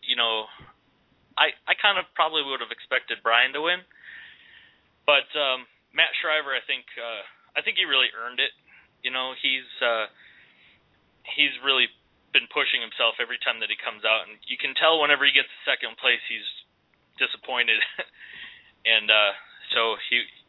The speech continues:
you can tell he was real excited to, to take this one. Um, you know, it was nice to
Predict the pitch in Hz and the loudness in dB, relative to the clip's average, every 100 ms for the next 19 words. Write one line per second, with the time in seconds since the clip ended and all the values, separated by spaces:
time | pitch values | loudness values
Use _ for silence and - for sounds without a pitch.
0 | - 123 - 131 117 117 110 110 110 98 | -4 -4 0 4 4 4 0 -4 -6 -4
1 | - 104 104 - 104 98 - - - 110 | 0 0 0 -4 -6 -8 -10 -12 -2 -2
2 | - 107 - 104 101 _ - - - - | 0 -6 -6 -8 -12 _ -20 -16 -14 -8
3 | - 107 101 92 - 180 180 165 196 208 | 2 4 4 0 2 4 4 2 0 0
4 | - | -2